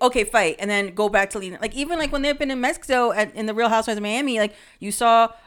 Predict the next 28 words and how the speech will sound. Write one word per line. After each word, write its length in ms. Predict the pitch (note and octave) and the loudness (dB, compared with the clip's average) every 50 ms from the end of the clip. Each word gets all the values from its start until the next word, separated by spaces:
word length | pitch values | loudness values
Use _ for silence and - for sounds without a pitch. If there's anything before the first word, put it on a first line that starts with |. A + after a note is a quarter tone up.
| - | -2
Adriana 460 | - G#3+ A3+ G#3 A3 A3 A#3+ A#3+ B3 B3+ | 0 0 2 2 2 2 2 2 2 0
preparing 360 | B3+ A#3+ - D4 D4 D4 C#4+ | 0 2 2 4 4 4 2
for 120 | - D#4+ C4+ | 2 0 0
her 140 | E4 F#4 | 0 0
show 280 | D4+ - - B4 B4 B4+ G#4+ | 0 0 2 4 4 6 6
that's 180 | A#3+ - - | 4 2 2
coming 340 | - - A3+ G3+ F#3 E3 D3+ | 0 0 0 0 0 0 -4
up, 220 | D3 C#3+ C3+ - - | -4 -6 -6 -4 0
right, 280 | F#3 G3+ A#3 B3 - - _ _ - - | 4 4 4 4 2 -4 _ _ -6 -2
in 200 | G#3 G#3+ G#3 G3+ | 0 0 0 0
Mexico 460 | G3+ F#3+ - - - G3 - F#3 E3+ | -2 -2 -4 -6 -8 -4 -4 -4 -4
City. 380 | E3+ - - E3+ D3+ C#3+ C#3+ - _ _ _ _ _ _ - | -4 -6 -6 -6 -6 -6 -8 -12 _ _ _ _ _ _ 0
Um, 460 | - G3+ G3+ F#3+ F#3 F#3 F#3 F#3 F3 D#3 | 4 4 6 6 4 2 0 -4 -6 -4
Lisa's 300 | G3 A3+ A#3+ - C#4+ C4 | -4 -4 -2 -2 -4 -6
dealing 320 | - - C#4 C#4+ D4 C#4+ | -4 -4 -2 -2 -2 0
with 140 | C#4+ C#4+ C#4+ | 0 -2 -2
her 140 | C4+ C#4+ C#4+ | -2 -2 -2
divorce 560 | C4+ D4+ D4+ D4+ G4 A4 A4 C4 G#3+ G3 - A3 | 0 0 0 2 2 2 4 4 2 0 -2 -4
and 80 | G3+ | -6
talking 340 | - G#3+ G#3 G#3 - A#3+ A#3+ | -4 -4 -4 -4 -4 -6 -6
about 280 | A#3+ B3 B3 B3 B3+ B3 | -2 0 0 0 2 0
what, 220 | C4 B3+ - - | 0 -2 -4 -4
like, 200 | - B3 B3+ A#3+ | -6 -6 -4 -4
Lenny's 320 | A#3 A#3 B3+ C4+ C#4+ C#4+ C#4 | -2 -2 0 0 -2 -2 -2
gonna 220 | - D4 D4+ D#4 | -2 -2 -2 -2
give 260 | D4+ E4 F#4+ G#4+ G4 | 0 0 0 0 0
her, 420 | - - - D#3+ F#3 E3+ E3 E3 - _ _ _ _ _ _ _ _ _ | 0 0 0 0 2 0 -2 -6 -8 _ _ _ _ _ _ _ _ _
and 540 | - A3 G#3+ G#3+ G#3 G#3 G#3 G3+ G3+ G3+ - | -4 -2 0 0 0 -2 -2 -4 -8 -10 -16